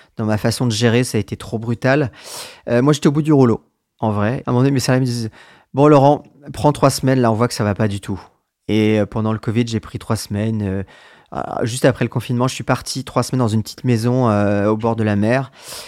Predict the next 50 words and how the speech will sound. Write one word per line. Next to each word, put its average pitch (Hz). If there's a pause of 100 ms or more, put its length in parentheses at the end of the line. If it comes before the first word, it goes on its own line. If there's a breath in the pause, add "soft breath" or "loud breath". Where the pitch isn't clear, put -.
(140)
Euh, 107
je 113
suis -
revenu, 139
j'ai 135
cru -
que 170
j'allais 120
pouvoir, 123
euh, 101
remettre 107
les 117
mains 110
dans 110
le, 104
dans 107
le 104
cambouis 113
et 101
repartir 107
comme 107
si -
de 117
rien 107
n'était. 120 (640 loud breath)
Mais, 123
euh, 120
quelque 139
chose 185
s'était 160
cassé 147 (800 soft breath)
dans 123
la 120
relation 123
à 131
la 135
boîte, 127
dans 120
la 104
relation 104
aux 107
salariés, 117
dans 120
la 98
relation 104
à... 101
même 185
au, 180
au 127
recrutement. 143